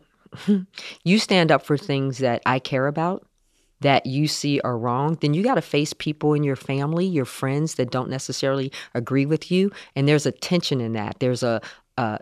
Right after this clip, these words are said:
the potential loss of identity for you. Like, who am I? Um, and there's a potential,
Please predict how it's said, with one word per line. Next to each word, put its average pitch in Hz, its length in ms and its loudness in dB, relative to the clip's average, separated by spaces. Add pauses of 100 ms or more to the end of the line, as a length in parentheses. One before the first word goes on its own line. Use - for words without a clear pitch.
(140)
the 139 140 -4
potential 147 480 -2
loss 131 300 2
of 131 120 0
identity 131 520 2
for - 200 -4
you. 117 380 0
Like, 113 220 -2
who 175 240 4
am 147 140 2
I? 131 420 0 (480)
Um, 120 420 2
and 151 200 6
there's 165 200 6
a 170 60 6
potential, 170 600 2